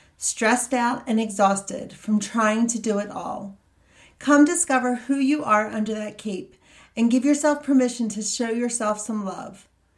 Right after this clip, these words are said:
Search Moms Without Capes when you're in Facebook or follow the link in the show notes of this podcast episode. See you there. Welcome to the Moms Without Capes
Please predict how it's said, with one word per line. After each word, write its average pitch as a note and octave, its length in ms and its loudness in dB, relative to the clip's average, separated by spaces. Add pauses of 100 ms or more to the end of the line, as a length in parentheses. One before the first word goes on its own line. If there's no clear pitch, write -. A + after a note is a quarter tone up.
(260)
Search C4+ 560 2
Moms A3+ 360 6
Without D4 340 -2
Capes A3+ 520 -6
when A3+ 220 -2
you're A3+ 160 -4
in B3+ 100 2
Facebook G3 600 -8 (480)
or A#3+ 120 0
follow B3 420 4
the D#4 100 -2
link C4 280 2
in C4 100 0
the C#4+ 80 2
show C4 220 -4
notes G3 380 -4
of G3 180 -6
this G#3+ 240 -6
podcast G3+ 640 -6
episode. - 640 -14 (580)
See - 260 0
you A3+ 140 2
there. A#3+ 480 4 (440)
Welcome A#3+ 400 8
to E4 80 4
the E4+ 80 6
Moms A3+ 280 6
Without A3+ 280 0
Capes A3 280 -2